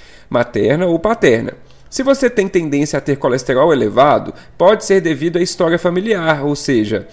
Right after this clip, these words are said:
a predisposição da sua família de ter elevações de colesterol foi herdada por você. Agora, a epigenética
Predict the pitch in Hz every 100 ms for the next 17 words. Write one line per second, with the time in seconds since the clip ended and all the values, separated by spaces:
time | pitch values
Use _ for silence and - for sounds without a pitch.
0 | - - 143 - 190 240 - - 156 131
1 | - 151 190 165 165 135 139 113 107 123
2 | 165 196 - - 220 214 185 170 165 156
3 | - 185 233 233 202 156 - 139 117 160
4 | 175 214 196 165 165 - 180 202 233 190
5 | 135 135 - - - - - - - -
6 | - 117 117 113 110 - - - - 131
7 | - - 190 285 - 151 113 101 113 143
8 | 135 - 98